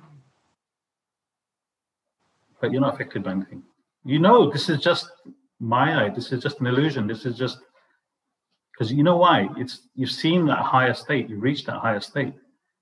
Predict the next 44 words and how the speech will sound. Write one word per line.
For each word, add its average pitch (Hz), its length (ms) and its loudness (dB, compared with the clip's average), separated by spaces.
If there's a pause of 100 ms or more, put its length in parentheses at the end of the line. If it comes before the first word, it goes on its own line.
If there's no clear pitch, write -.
You 117 100 -4
know 117 140 0
what 120 140 0
it's - 180 -8
really 107 240 -4
like. 113 280 -2 (460)
It's 135 160 -4
like 202 260 6 (720)
the 135 100 0
dream. 165 540 2 (1300)
When 139 160 2
you, 185 100 4
you 170 240 0
know, 190 140 6
when 165 140 4
you 143 100 4
wake 135 260 0
up, - 360 0
but 135 160 2
you 143 120 -2
can 147 160 -2
actually 143 460 -2 (280)
sort 139 200 -2
of 127 100 0
halfway 139 480 2
through, 139 240 0
you 123 100 0
can 135 120 -4
actually 123 240 -6
go 123 100 -2
back 127 220 -4
in 123 80 -2
the 113 60 -4
dream, 113 440 -4 (600)
you 127 100 -6
know, 113 100 -2
and 110 140 -6
take, 143 300 -6
play 151 220 0
whatever 135 300 2
role 143 400 4
you 135 160 2
are 123 140 0
playing, 135 440 2